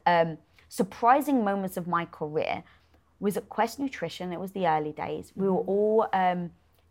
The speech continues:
Speaker 1: every single penny mattered, every single penny. And it was early on, we had, like, maybe three other employees, and they were all making a batch of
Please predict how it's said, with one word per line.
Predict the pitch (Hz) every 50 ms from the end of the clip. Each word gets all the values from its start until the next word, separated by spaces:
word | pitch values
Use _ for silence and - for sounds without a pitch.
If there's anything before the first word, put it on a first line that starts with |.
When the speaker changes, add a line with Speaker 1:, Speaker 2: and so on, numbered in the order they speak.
| _ -
Speaker 1:
every | 240 254 262 240 254 254 254 269 277 262
single | 247 - - 220 214 214 196 208 214
penny | 208 - - 185 175 175 170
mattered, | 156 143 131 123 - - 156 117 - _ _ -
every | - 214 190 202 196 185
single | - 160 156 147 - -
penny. | - - 85 87 - 175 - - - - - - _
And | - 190 196
it | 190
was | 175 185 170 -
early | - 233 233 240 247 240 220
on, | 208 190 180 180 180 180
we | 175
had, | 170 165 160 165 -
like, | 160 -
maybe | - 170 170 165 175 165
three | - - - 180 190 190
other | 180 175 175 165
employees, | 160 156 156 - - 147 147 147 - 90 90 - - _ _ - - - -
and | - 190 190
they | 214 233
were | 240 240
all | 220 - 214 208 185 180
making | 180 180 - 180
a | 165
batch | 151 - 156 151 - - -
of | 156 139